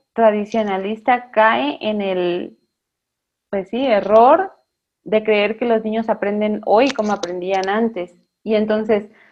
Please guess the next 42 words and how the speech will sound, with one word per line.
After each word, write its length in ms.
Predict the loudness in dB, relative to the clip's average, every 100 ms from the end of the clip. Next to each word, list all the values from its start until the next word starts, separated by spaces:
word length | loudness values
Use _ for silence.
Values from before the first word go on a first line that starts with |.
| _
a 80 | -4
mí 120 | 2 2
me 120 | 4
pasó, 380 | 4 4 4 6
la 180 | 4 2
terapeuta 500 | -2 -2 -2 -2 -2
con 120 | -4
la 100 | -4
que 80 | -6
estaba 320 | -2 0 0
yendo 280 | 0 -2 0
era 200 | 0 0
una 180 | -2 0
terapeuta 540 | 0 0 -2 -2 -2
con 200 | -2 -4
mucha 340 | 0 0 0 -4
experiencia, 680 | -4 -4 -2 -2 -2 -2 -2
con 140 | -4
bastantes 540 | -4 -4 -8 -6 -8
años, 460 | -6 -4 -4 -6 -4
con, 280 | -4 -2 -4
con 480 | -4 -2 -4 -6 -10 -20 _ _ _ _ _ -20 -20 2
todos 200 | 4 6
los 100 | 4
diplomas 340 | 2 2 2
que 80 | 0
te 80 | 0
puedas 200 | 0 0
imaginar 480 | -2 -4 -2 0 0
y 60 | -2
maestrías. 520 | -6 -4 0 0 -2 _
Y 160 | 0 4
aún 360 | 4 4 4
así, 480 | 4 2 0 -2 -6
yo 260 | -4 -2 -2
pude 260 | -2 0 0
diferenciar 720 | -2 -2 -2 -2 2 2 4
después 760 | -2 -4 _ 2 4 2 -2 _ _ _ _ _ _ _ _ _ _ _ _ _
que 140 | -2
no 100 | 0 0
estaba 320 | 4 6 8
bien 320 | 4 0